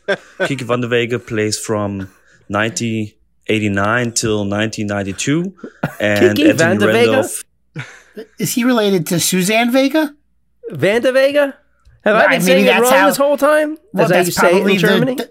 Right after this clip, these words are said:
Speaker 3: that's probably the correct German pronunciation, but it's, it's, you know, for us, it's Van der Wege. I mean, you know,
Speaker 2: It's
Speaker 3: we're
Speaker 2: Kiki
Speaker 3: not in
Speaker 2: van der
Speaker 3: Germany.
Speaker 2: Wege.
Speaker 3: We're not in Germany, you know?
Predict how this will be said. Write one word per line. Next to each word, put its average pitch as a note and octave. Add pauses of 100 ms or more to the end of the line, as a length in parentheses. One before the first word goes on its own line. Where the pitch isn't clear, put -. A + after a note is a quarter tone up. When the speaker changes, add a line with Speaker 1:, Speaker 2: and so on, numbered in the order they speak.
(140)
Speaker 3:
that's F#3
probably G3
the D#3+
correct E3+
German E3+
pronunciation, E3+
but -
it's, - (180)
it's, E3 (180)
you G3
know, C#3
for D3+
us, G3+
it's C3+
Van A#3+
der D3
Wege. -
I -
mean, F#3+
you G3+
know, G3 (140)
Speaker 2:
It's -
Speaker 3:
we're D4+
Speaker 2:
Kiki A#3+
Speaker 3:
not -
in D#4
Speaker 2:
van E4+
der E4
Speaker 3:
Germany. B3 (320)
Speaker 2:
Wege. - (840)
Speaker 3:
We're G3+
not C4
in F3
Germany, D3+ (220)
you C#3+
know? G3